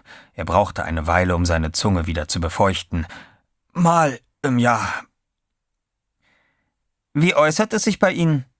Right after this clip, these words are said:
fragte er Teddy. "Beeinträchtigung der Sehkraft? Trockener Mund? Brennende Kopfschmerzen?" "Volltreffer." Seit Jahrhunderten beschäftigen wir uns mit dem Gehirn und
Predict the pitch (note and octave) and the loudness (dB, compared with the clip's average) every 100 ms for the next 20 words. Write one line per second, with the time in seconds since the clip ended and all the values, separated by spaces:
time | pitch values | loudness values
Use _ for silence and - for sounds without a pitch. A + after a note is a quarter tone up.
0 | _ _ - D#2+ D2 - D2+ D#2 - E2 | _ _ -6 -4 -4 -6 -10 -8 -6 -6
1 | D2+ - _ _ _ _ - C3+ E3+ - | -8 -14 _ _ _ _ 0 2 2 0
2 | F#3+ F3+ G3+ F3 F3 D#3+ C3+ C3+ E3 - | -2 0 -2 0 2 2 2 0 0 0
3 | G3 - - _ _ _ - D3 E3 D3 | 0 0 -18 _ _ _ -2 0 2 2
4 | D3+ G3+ G#3 - _ _ _ _ _ B2+ | 2 0 -4 -12 _ _ _ _ _ 0
5 | D3+ F#3+ F3+ D#3+ - E3+ - F3+ F#3 F#3+ | 2 2 0 0 0 0 0 2 2 2
6 | - A3+ A#3 _ _ _ _ _ _ _ | -2 -4 -6 _ _ _ _ _ _ _
7 | _ _ _ _ - F#3 G3+ - D#3+ D3 | _ _ _ _ -4 2 2 2 -2 2
8 | D#3 - _ _ _ _ _ _ _ _ | 0 -2 _ _ _ _ _ _ _ _
9 | - D#3+ D#3+ F3 F3 G3 G3 D#3+ D#3 D#3 | -4 0 2 2 2 2 2 2 2 0
10 | - D#3+ D3 D3 C3+ C3 C#3 C3+ C3+ D3 | 2 2 2 -2 0 2 2 0 0 -2
11 | D3 B2+ B2+ C#3 D#3 D3 C#3 C3 | 0 0 2 2 0 0 0 -2